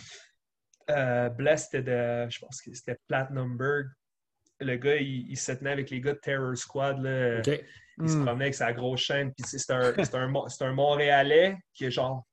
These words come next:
Speaker 1: vraiment percé, tu sais. Euh, il est, je pense qu'il, il chill encore à Miami avec ces gars-là, puis tout ça.
Speaker 2: Ok.
Speaker 1: Euh, puis, puis c'est ça, je voulais comme, euh, vraiment comme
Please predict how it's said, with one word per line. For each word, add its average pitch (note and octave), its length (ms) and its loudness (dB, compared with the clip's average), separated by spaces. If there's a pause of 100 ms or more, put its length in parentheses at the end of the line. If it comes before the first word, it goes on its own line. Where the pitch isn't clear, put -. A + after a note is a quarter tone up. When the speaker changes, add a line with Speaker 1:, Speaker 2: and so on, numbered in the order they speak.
(120)
Speaker 1:
vraiment C#3+ 360 0
percé, D#3+ 520 0
tu C3+ 80 -10
sais. C#3+ 240 -2
Euh, B2 180 4 (420)
il B2 100 -4
est, A#2+ 520 0
je A#2+ 80 -8
pense E3 200 0
qu'il, C3+ 120 -2
il B2+ 360 -4
chill E3+ 200 -4
encore D#3 300 0
à C#3+ 100 2
Miami C3+ 440 -2
avec B2+ 200 -2
ces B2 180 -4
gars-là, B2 380 0
puis C3+ 100 -12
tout - 180 -8
ça. B2+ 60 -2
Speaker 2:
Ok. D3 340 -6 (340)
Speaker 1:
Euh, A#2+ 640 4 (180)
puis, C3 420 -10
puis - 100 -12
c'est D#3 100 -6
ça, E3+ 220 0
je C3 140 -4
voulais D#3 220 4
comme, E3 260 2
euh, C3 320 4
vraiment C#3+ 400 4
comme D#3 320 0